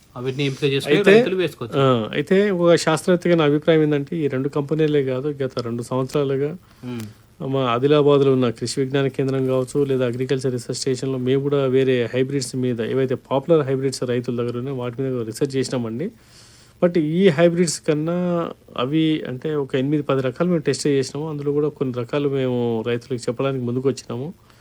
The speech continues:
Speaker 1: మ్మ్.
Speaker 2: అయితే ఖచ్చితంగా ఇవే వాడాలని కూడా చెప్పలేము, but యాజమాన్య పద్ధతుల్లో ఇంతకుముందు నేను చెప్పిన మెపిక్వాట్ క్లోరైడ్ అనే, ఆ, ప్లాంట్ గ్రోత్ రిటార్డెంట్‌తో పాటు మొక్కల సాంద్రత, తర్వాత సిచ్యువేషన్,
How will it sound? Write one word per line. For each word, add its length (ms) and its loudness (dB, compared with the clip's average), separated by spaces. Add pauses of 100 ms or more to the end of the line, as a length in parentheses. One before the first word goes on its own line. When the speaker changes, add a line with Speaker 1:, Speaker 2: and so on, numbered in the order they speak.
(580)
Speaker 1:
మ్మ్. 100 -2
Speaker 2:
అయితే 480 0
ఖచ్చితంగా 340 2
ఇవే 180 8
వాడాలని 460 8
కూడా 140 2
చెప్పలేము, 680 0
but 140 0
యాజమాన్య 580 6
పద్ధతుల్లో 580 4
ఇంతకుముందు 320 2
నేను 180 4
చెప్పిన 380 0
మెపిక్వాట్ 600 0
క్లోరైడ్ 440 2
అనే, 400 0 (600)
ఆ, 40 -4 (1120)
ప్లాంట్ 220 2
గ్రోత్ 260 4
రిటార్డెంట్‌తో 600 -2
పాటు 360 -6
మొక్కల 360 -8
సాంద్రత, 760 -6
తర్వాత 440 -4
సిచ్యువేషన్, 680 4